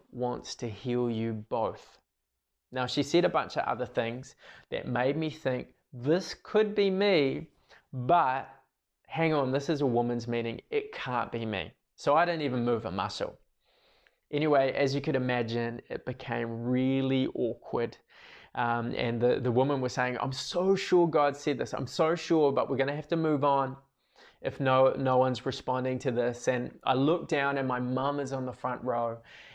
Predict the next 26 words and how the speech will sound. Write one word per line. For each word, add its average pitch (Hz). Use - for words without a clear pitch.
and 117
she 127
is 117
looking 123
at 120
me 127
and 120
pointing, 123
as 131
you 120
know, 123
a 117
mum 123
only 120
could. 123
And 120
so 131
I 104
take 123
off 139
my 135
bass 120
and 123
imagine 127
it. 110
I'm 131